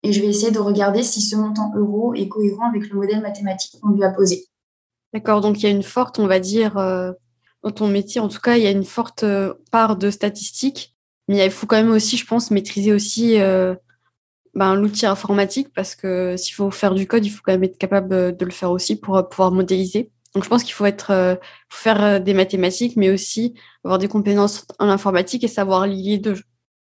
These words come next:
Speaker 1: Ça, c'est une, ouais, ça, c'est une certitude. En tout cas, pour mon poste, je sais pas si, je suis, je sais pas si c'est le cas dans tous les types, euh, d'actuariat. Je suis pas sûre. Mais, euh, en tout cas, ouais, vraiment, dans mon métier, c'est vraiment lier les statistiques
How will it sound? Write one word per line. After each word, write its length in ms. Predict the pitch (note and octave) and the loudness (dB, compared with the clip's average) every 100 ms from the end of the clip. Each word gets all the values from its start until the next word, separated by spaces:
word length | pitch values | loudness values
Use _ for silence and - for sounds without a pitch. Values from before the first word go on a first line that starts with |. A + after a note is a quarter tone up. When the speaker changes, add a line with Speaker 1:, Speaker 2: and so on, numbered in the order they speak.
| _ _ | _ _
Speaker 1:
Ça, 180 | - B3 | -2 0
c'est 160 | B3 | 2
une, 180 | A3 G#3 | 0 0
ouais, 100 | A3 | 0
ça, 140 | A3+ | 0
c'est 120 | A#3+ G#3+ | 0 0
une 60 | |
certitude. 540 | G3+ B3 B3+ A#3 C#4+ - | 0 -2 -4 -2 -2 -2
En 100 | A3+ | -4
tout 140 | G#3+ | -6
cas, 180 | - A#3+ | -4 -4
pour 220 | A#3+ G3+ | -4 -6
mon 160 | G3 G#3+ | 0 2
poste, 340 | A3+ B3 - - | 2 0 -4 -8
je 100 | G3+ | -6
sais 180 | G3 | -2
pas 100 | F#3+ | -2
si, 140 | A3 - G3 | -2 -2 -2
je 200 | G3 F#3+ | 0 0
suis, 180 | F#3 - | -2 -6
je 120 | G#3 | -2
sais 80 | G#3+ | 0
pas 80 | C4 | 0
si 100 | C#4 | 0
c'est 120 | G#3+ | 0
le 60 | |
cas 120 | G#3+ A3 | 0 0
dans 160 | G#3 | 0
tous 120 | G3 | -2
les 140 | A3 G#3 | -2 0
types, 280 | G#3 A#3+ G3+ | -2 -4 0
euh, 300 | F#3+ F#3 F#3 F3+ _ | 2 2 2 -2 _
d'actuariat. 680 | - G3+ - G3+ F#3+ G#3 - - | -4 -2 -2 -2 0 -2 -4 -8
Je 180 | G3 F#3 | -4 -2
suis 180 | - | -2
pas 120 | - G3+ | -2 -2
sûre. 380 | - A#3+ A#3 F#3 - _ _ | 0 -2 -2 -6 -12 _ _
Mais, 280 | - G3+ G3+ | -2 2 4
euh, 160 | F#3+ F#3+ | 2 2
en 80 | |
tout 120 | G3+ - | -2 0
cas, 180 | A3+ | 0
ouais, 80 | G#3+ | 2
vraiment, 280 | G3 G#3 G3+ | 0 0 0
dans 140 | F#3+ | 0
mon 80 | G3 | 0
métier, 360 | G#3 G#3 G#3 A#3 | 2 2 2 -2
c'est 220 | A#3 G3+ | -2 -4
vraiment 220 | F#3+ G3 | -4 -4
lier 300 | G3 G3 A#3+ | -6 0 0
les 140 | A3 G3 | 4 2
statistiques 840 | G3 G#3 - - - B3 A3+ G#3 | 2 -2 -2 -2 -2 -2 -2 -4